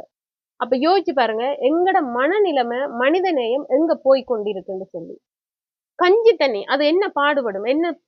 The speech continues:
மாதிரி துடிக்கும். நாங்களும் கல்யாணம் முடிச்சு பிள்ளைகள் பெத்துனாங்க, எங்களுக்கு அந்த உணர்வு வந்து எப்படி இருக்கும். நான் தான் அழுதுட்டேன், எனக்கு தெரியா மற்றவங்க எப்படின்னு சொல்லி. அப்ப அப்படியான வேலையில நாங்க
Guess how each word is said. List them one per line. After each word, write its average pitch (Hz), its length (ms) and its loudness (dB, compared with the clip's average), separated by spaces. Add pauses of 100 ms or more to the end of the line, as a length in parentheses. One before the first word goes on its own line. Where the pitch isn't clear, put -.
(100)
மாதிரி 277 340 0
துடிக்கும். 240 500 -6
நாங்களும் 302 460 -2
கல்யாணம் 262 300 -2
முடிச்சு 247 260 -6
பிள்ளைகள் 254 340 0
பெத்துனாங்க, 214 520 -6
எங்களுக்கு 269 400 -2
அந்த 208 140 -6
உணர்வு 254 380 -2
வந்து 220 320 -4
எப்படி 247 320 -6
இருக்கும். 254 420 -6 (440)
நான் 302 300 2
தான் 440 160 6
அழுதுட்டேன், 254 500 -4
எனக்கு 269 280 -2
தெரியா 285 240 -2
மற்றவங்க 233 420 -4
எப்படின்னு 202 380 -6
சொல்லி. 180 220 -10
அப்ப 240 200 -4
அப்படியான 330 460 -2
வேலையில 247 380 0
நாங்க 254 200 -8